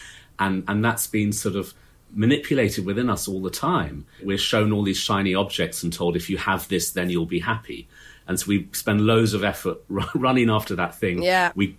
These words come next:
Speaker 1: we get that. We might not get it, or we might get that thing and then find that the wanting is still there.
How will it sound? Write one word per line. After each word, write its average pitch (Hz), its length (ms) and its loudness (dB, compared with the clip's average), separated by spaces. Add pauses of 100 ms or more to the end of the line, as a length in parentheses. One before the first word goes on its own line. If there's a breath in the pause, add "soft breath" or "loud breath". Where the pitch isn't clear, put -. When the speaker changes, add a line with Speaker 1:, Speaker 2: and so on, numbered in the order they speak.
Speaker 1:
we 117 180 4
get 143 300 2
that. 98 180 -2
We 92 120 2
might 95 260 2
not 123 220 2
get 113 140 2
it, 117 140 0
or 92 80 0
we 95 100 0
might 110 320 2
get 104 180 -2
that 95 200 -4
thing 98 260 -2
and 95 160 -4
then 107 140 0
find 110 400 -2
that 107 240 -2 (160)
the 107 80 0
wanting 117 540 2
is 71 120 -6
still 73 260 -6
there. 71 300 -12